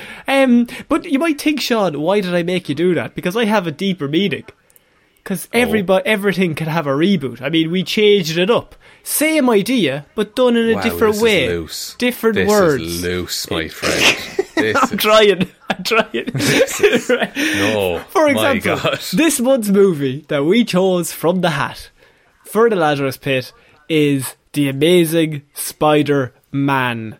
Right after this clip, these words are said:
Speaker 1: Sean.
Speaker 2: Yes, the most amazing Spider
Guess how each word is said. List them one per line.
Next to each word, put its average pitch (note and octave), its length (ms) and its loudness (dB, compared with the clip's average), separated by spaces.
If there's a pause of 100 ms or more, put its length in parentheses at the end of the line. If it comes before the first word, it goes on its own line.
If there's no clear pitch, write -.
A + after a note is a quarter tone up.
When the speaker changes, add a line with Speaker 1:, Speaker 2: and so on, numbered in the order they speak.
(100)
Speaker 1:
Sean. A#2 520 -6 (800)
Speaker 2:
Yes, - 760 -4 (180)
the G2 100 -6
most C3+ 440 0
amazing F2 500 -4
Spider D#2+ 580 -6